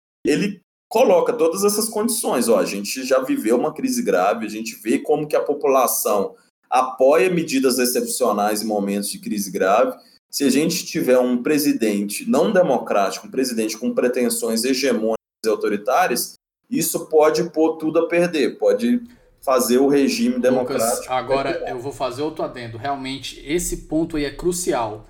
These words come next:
Speaker 2: As pessoas, é, apoiarem medidas antidemocráticas. É, eu, eu já vi alguém falando isso e eu adotei, eu sempre repito.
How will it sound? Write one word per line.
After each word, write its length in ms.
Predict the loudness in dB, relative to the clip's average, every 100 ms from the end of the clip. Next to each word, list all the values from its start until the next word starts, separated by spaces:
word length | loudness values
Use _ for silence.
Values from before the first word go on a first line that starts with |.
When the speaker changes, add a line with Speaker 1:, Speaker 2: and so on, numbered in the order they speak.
| -20 -20 -10
Speaker 2:
As 200 | -8 -8
pessoas, 960 | -2 0 0 -2 0 0 -2 -6 -14 -6
é, 760 | -2 2 2 2 0 -2 -6
apoiarem 680 | -4 -4 -2 -2 0 0 0
medidas 480 | -4 -6 -8 -6 -4
antidemocráticas. 1000 | -6 -6 -6 -6 -8 -10 -12 -14 -14 -16 -20 -20 -16
É, 200 | -10 -8
eu, 360 | -6 -8 -10 -8
eu 60 |
já 140 | -4 -2
vi 160 | -2
alguém 320 | -2 -4 -8
falando 460 | -4 -4 -2 -4 -4
isso 240 | -6 -4
e 0 |
eu 100 | -2
adotei, 420 | -2 -2 -8 -6 -8
eu 80 |
sempre 320 | -8 -10 -8 -6
repito. 540 | -6 -6 -14 -14 -20